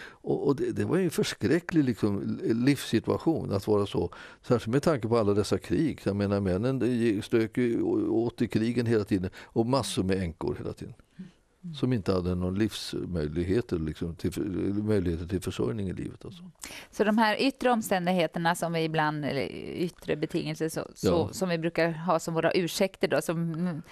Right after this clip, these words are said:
Speaker 2: männen kan ju alltid ha ursäkten att,
Speaker 1: Ja.
Speaker 2: eh, att man inte kan tala, eller jag
Speaker 1: Ja.
Speaker 2: kan inte leda, jag kan
Speaker 1: Ja.
Speaker 2: inte, jag förmår inte och så vidare.
Speaker 1: Mm.
Speaker 2: Och, och för, för kvinnor har ju också ursäkten också
Speaker 1: Mm.
Speaker 2: varit ibland, eh, dels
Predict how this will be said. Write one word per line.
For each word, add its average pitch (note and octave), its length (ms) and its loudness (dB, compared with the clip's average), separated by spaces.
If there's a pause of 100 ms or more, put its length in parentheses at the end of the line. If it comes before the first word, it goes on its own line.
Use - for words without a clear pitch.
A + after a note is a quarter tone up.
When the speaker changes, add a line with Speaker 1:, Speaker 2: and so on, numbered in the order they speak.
(160)
Speaker 2:
männen G#3 420 2
kan E3+ 160 0
ju E3 60 0
alltid D#3 240 2
ha D3 80 2
ursäkten D3+ 440 0
att, D3 160 0
Speaker 1:
Ja. A2 160 2
Speaker 2:
eh, - 220 2
att E3 140 -6
man D3+ 200 0
inte D3 200 -2
kan D3 240 -2
tala, C3+ 420 2
eller C3 180 2
jag C#3 240 4
Speaker 1:
Ja. - 40 2
Speaker 2:
kan D3 200 0
inte C3+ 500 2
leda, C3 460 2
jag C3+ 240 2
kan C#3+ 180 0
Speaker 1:
Ja. C3 60 0
Speaker 2:
inte, C3 200 -2
jag C3 120 4
förmår B2+ 340 0
inte C#3 200 -4
och C3+ 80 -4
så - 80 -8
vidare. C3+ 460 0
Speaker 1:
Mm. F2 140 -6 (360)
Speaker 2:
Och, C#3+ 460 -2
och - 260 -12
för, C#3+ 220 -2
för - 140 -4
kvinnor D3+ 320 -2
har F3 100 0
ju F3 80 2
också E3 240 -2
ursäkten E3 460 -4
också - 500 -8
Speaker 1:
Mm. G#3 80 2
Speaker 2:
varit F3 300 2
ibland, D#3 440 2 (400)
eh, D3 200 -2
dels F#3 520 0